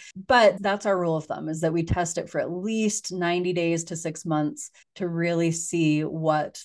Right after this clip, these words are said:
the R O I looks like on that and what the client's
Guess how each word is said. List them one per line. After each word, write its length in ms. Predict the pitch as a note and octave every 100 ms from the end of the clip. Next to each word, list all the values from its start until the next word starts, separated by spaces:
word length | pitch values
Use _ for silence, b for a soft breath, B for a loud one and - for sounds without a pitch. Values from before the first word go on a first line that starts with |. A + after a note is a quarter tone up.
| D#3+
the 200 | D#3+ D3+
R 200 | D3+ D3+
O 120 | D3+
I 100 | C#3+
looks 260 | C#3+ C#3 -
like 200 | D3+ D3
on 120 | D3+
that 200 | E3 G#3
and 420 | - A3+ A#3+ A3
what 280 | G3+ G3 F3+
the 60 |
client's 680 | G3+ F3 F3 F3+ D#3 - -